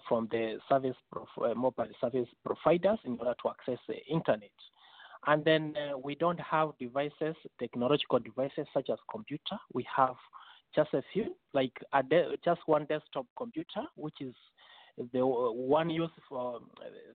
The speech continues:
the secret-, the, the, the school bursar, secretary, teachers, and even students. But unfortunately, students cannot be able to have access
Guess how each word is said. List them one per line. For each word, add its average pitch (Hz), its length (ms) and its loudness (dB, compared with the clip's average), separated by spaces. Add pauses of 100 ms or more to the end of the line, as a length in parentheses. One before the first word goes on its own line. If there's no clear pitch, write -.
the 120 160 -12
secret-, 170 300 -4
the, 139 100 -6 (480)
the, 110 160 -14
the 113 80 -14
school 214 220 -6
bursar, 160 560 2
secretary, 170 680 -6
teachers, 170 480 -2
and 123 160 -2
even 135 160 -4 (180)
students. - 360 0 (160)
But - 120 0 (120)
unfortunately, 170 680 2
students 147 320 2
cannot 127 260 0 (100)
be 120 60 -4
able 120 200 -4 (120)
to 113 200 -6 (640)
have 196 220 4 (100)
access 147 360 0